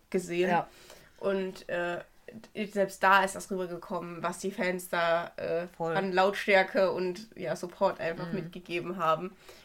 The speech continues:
Speaker 1: Und ja auch diese kleine Choreo da am Anfang, das
Speaker 2: Ja,
Speaker 1: sah schon
Speaker 2: voll
Speaker 1: echt
Speaker 2: schön.
Speaker 1: cool aus.
Speaker 2: Mhm.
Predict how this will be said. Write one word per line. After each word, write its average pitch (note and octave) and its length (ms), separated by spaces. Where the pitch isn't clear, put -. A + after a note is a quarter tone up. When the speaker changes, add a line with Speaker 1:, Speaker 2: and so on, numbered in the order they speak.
Speaker 1:
Und F#3+ 100
ja F#3+ 120
auch - 120
diese F3 260
kleine E3+ 300
Choreo F3 540
da E3 200
am E3+ 120
Anfang, F3 400
das F3 100
Speaker 2:
Ja, F3 60
Speaker 1:
sah E3+ 120
schon F3+ 120
Speaker 2:
voll F3 80
Speaker 1:
echt F#3 80
Speaker 2:
schön. F#3 160
Speaker 1:
cool F3+ 100
aus. E3+ 160
Speaker 2:
Mhm. F3 340